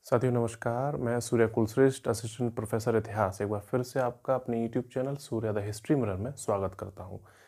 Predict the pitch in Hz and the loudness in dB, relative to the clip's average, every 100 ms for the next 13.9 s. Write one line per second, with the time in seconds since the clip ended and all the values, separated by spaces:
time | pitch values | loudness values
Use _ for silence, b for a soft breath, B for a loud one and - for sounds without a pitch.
0 | b - - - 110 - b b b - | b -6 -4 -2 -4 -4 b b b -2
1 | 123 147 165 147 147 151 139 113 127 110 | 0 0 2 2 0 0 0 0 -2 -4
2 | 107 b b b 131 117 107 107 117 90 | -8 b b b -2 4 4 4 0 -4
3 | 82 b b b b 107 110 120 - 147 | -6 b b b b 2 2 2 -2 0
4 | 147 139 135 - 120 110 131 - 120 107 | 2 2 -2 0 2 2 0 0 2 2
5 | 101 110 113 107 120 135 131 117 113 110 | 0 2 2 4 6 6 6 6 4 2
6 | - 135 123 104 98 117 135 131 127 120 | 2 4 4 2 0 -4 -4 -2 0 0
7 | 117 107 98 113 117 113 117 117 - 123 | 0 -2 -2 -2 -2 0 0 0 2 4
8 | 120 - 107 95 110 110 b b b _ | 2 4 4 6 2 0 b b b _
9 | - 120 120 113 101 101 98 104 101 101 | 2 4 6 4 2 2 2 0 0 -4
10 | 117 - 120 107 110 95 98 92 90 b | -6 -2 -2 0 0 0 -2 -6 -6 b
11 | b b 117 127 127 117 95 92 b b | b b 2 4 6 4 0 -2 b b
12 | _ - 127 160 139 127 120 117 117 113 | _ -2 2 4 4 4 2 2 2 2
13 | 113 - 117 107 95 98 95 98 120 | 2 2 0 2 2 2 0 -2 -6